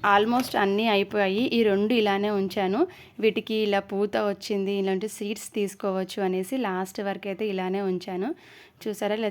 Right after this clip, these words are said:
చెట్టు పైనే ఎండిపోయింది. ఇంకా ఇవి సీడ్స్ తీసేసి నేను ఇలా స్టోర్ చేసేసుకొని మనము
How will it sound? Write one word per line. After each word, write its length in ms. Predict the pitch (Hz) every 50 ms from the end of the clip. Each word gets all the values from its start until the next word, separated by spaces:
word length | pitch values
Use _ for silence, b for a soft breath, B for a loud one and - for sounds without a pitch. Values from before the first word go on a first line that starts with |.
| 202 -
చెట్టు 280 | 214 185 170 - 214 208 -
పైనే 280 | 202 202 202 208 220 202 190
ఎండిపోయింది. 680 | 190 185 196 196 - 202 190 185 180 180 180 185 240 349 370 B B B B B B B B B - 214
ఇంకా 160 | 208 208 214 202 202 202
ఇవి 140 | 190 202 214 202 -
సీడ్స్ 340 | 226 220 240 262 - - - -
తీసేసి 460 | 226 220 208 196 208 196 196 196 262 262 247
నేను 180 | 220 208 202 202 196
ఇలా 160 | 190 190 190 190 -
స్టోర్ 320 | - 208 196 196 202 208 - 226
చేసేసుకొని 680 | 208 196 214 202 190 - - - 202 190 196 226 320 359 B B B B B B - 208
మనము 300 | 208 202 202 196 196 190